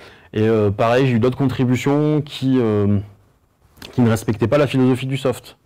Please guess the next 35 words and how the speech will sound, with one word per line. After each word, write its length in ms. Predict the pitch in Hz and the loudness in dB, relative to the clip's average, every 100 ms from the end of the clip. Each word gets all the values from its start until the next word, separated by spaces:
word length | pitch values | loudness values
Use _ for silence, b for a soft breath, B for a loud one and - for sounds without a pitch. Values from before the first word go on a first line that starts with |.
| B B B B B - | B B B B B -8
Euh, 200 | 104 101 | -2 -2
typiquement, 540 | 101 104 104 123 135 135 | -2 -8 -6 -2 0 0
euh, 340 | 117 107 104 | 0 0 0
un 80 | 101 | 0
gars 160 | 104 120 | 0 0
m'a, 260 | 117 101 | 0 0
m'a 140 | 101 98 | 0 -2
envoyé 600 | 95 98 101 101 117 117 | -2 -2 0 0 0 0
un, 60 | |
un 480 | 101 92 92 90 92 | -2 -4 -6 -8 -6
bout 140 | 95 | -4
de 80 | 104 | -4
code 260 | 127 127 131 | 0 0 0
pour 180 | 113 107 | -2 0
gérer 260 | 104 120 120 | 2 2 0
un 140 | 127 | 0
jeu 180 | 113 120 | 2 2
particulier, 720 | 123 - 107 - 104 101 120 B B B B | 0 -4 -6 -2 0 2 -2 B B B B
euh, 60 | 98 | -6
au 140 | 98 98 | -2 0
niveau 200 | 107 110 | 2 0
des 80 | |
systèmes 320 | 104 - 104 104 | -2 -4 0 0
deux 80 | |
D. 240 | 98 107 139 - B B B B B _ _ | 0 0 -2 -8 B B B B B _ _
Et, 140 | 104 | 0
euh, 60 | 101 | 0
c'était 140 | 104 | 2
avant 320 | 107 117 143 131 - | 4 4 2 0 -2
que 80 | 110 | -2
Dice 180 | 104 | 0
Parser 300 | 101 107 120 | -4 -4 -2
existe. 440 | 101 107 156 - 92 - - | 0 2 0 -2 -8 -8 -4
Et, 160 | 113 | 0
euh, 400 | 110 107 101 98 | 2 0 0 -2